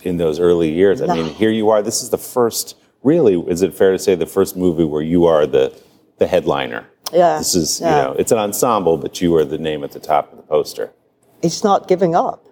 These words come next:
Speaker 2: It's, like, believing that it's possible. I think,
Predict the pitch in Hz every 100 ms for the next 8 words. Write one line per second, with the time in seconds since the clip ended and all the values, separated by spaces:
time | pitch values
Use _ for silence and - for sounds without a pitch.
0 | _ - 139 180 151 - 147 151 190 214
1 | 196 147 131 135 131 139 - - 208 -
2 | - - - - - - - - 196 339
3 | -